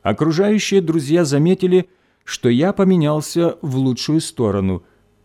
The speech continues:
Так они говорили. Да и сам я стал замечать все чаще перемены в себе. Когда болезнь прогрессировала, я все сильнее погружался в чтение и, что самое страшное, в практику этого учения.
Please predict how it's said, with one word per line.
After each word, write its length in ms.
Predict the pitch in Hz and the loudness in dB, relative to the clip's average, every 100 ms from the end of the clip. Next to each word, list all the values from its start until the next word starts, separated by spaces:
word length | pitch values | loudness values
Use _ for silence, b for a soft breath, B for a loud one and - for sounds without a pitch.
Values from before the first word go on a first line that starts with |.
| _ | _
Так 340 | 147 180 - - | -2 -2 -6 -4
они 240 | 123 117 | 0 2
говорили. 640 | 120 123 120 101 90 85 - _ _ _ _ - | 2 0 -2 -2 -4 -10 -14 _ _ _ _ -6
Да 180 | 87 | 0
и 100 | 202 | 0
сам 360 | 110 - 151 160 | 0 -2 -2 0
я 100 | 135 | 0
стал 300 | - 127 127 | -2 -2 0
замечать 560 | 110 120 117 147 139 - b b b | 0 0 0 0 -2 -6 b b b
все 220 | - 131 | -2 0
чаще 520 | - 156 170 - 104 | 0 -2 -2 -4 -8
перемены 600 | - 135 143 147 151 113 | -2 0 2 2 2 0
в 60 | - | -2
себе. 400 | 110 92 80 71 _ _ _ _ _ _ _ _ _ _ - | -6 -6 -6 -10 _ _ _ _ _ _ _ _ _ _ -6
Когда 320 | 107 110 131 | -2 0 -2
болезнь 440 | 131 139 127 120 | -2 -2 -2 -4
прогрессировала, 920 | 110 123 120 117 151 156 131 113 90 b b b b _ | -4 -4 -4 -4 -4 -4 -2 -2 -4 b b b b _
я 160 | 101 127 | 0 0
все 180 | - 156 | 2 0
сильнее 540 | 160 156 165 180 147 | 2 2 2 2 0
погружался 640 | 135 123 135 151 151 - 135 | -2 -2 -2 -2 -4 -4 -8
в 60 | |
чтение 680 | - - 175 165 127 90 - b b _ _ | -8 -10 -4 0 0 -2 -6 b b _ _
и, 80 | 135 | -6
что 200 | - 139 | -4 -4
самое 380 | - 147 139 127 | -2 -2 0 -2
страшное, 680 | - 156 165 - 147 147 b b _ | -4 -2 -2 -2 -4 -4 b b _
в 160 | - | -20
практику 840 | - 151 151 143 - 101 - 82 - | -6 0 0 0 -6 -10 -6 -8 -4
этого 360 | 147 143 117 110 | -2 0 0 0
учения. 600 | 113 - 131 110 82 69 | 0 -2 -2 -2 -4 -10